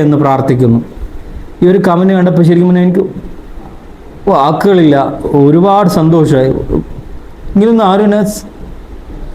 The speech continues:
സപ്പോർട്ട് ചെയ്യുമെന്ന് ഞാൻ ഒരിക്കലും പ്രതീക്ഷിച്ച ഒരാളല്ല. ഒരുപാട് സന്തോഷമുണ്ട് ടീച്ചർ, thank you so much. അങ്ങനെ തന്നെ സംഭവിക്കട്ടെ.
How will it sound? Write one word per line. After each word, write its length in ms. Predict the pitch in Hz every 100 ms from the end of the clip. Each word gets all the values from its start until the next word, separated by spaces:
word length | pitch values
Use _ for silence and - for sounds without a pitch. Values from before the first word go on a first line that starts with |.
| -
സപ്പോർട്ട് 300 | 170 185 175
ചെയ്യുമെന്ന് 180 | 202 190
ഞാൻ 60 | 190 190 190 190 - - - - - -
ഒരിക്കലും 460 | 180 185 - 226 220 - - - -
പ്രതീക്ഷിച്ച 380 | 165 160 185 185 180
ഒരാളല്ല. 320 | 151 143 143 151 - - - - - - - - - - -
ഒരുപാട് 280 | 180 202 190
സന്തോഷമുണ്ട് 480 | 170 170 165 165 147
ടീച്ചർ, 200 | 143 139 147
thank 160 | 175 156 165
you 60 | -
so 100 | 156 160
much. 160 | 165 139 - - - - 151
അങ്ങനെ 160 | 175 175
തന്നെ 140 | 185 175
സംഭവിക്കട്ടെ. 540 | 151 151 151 135 123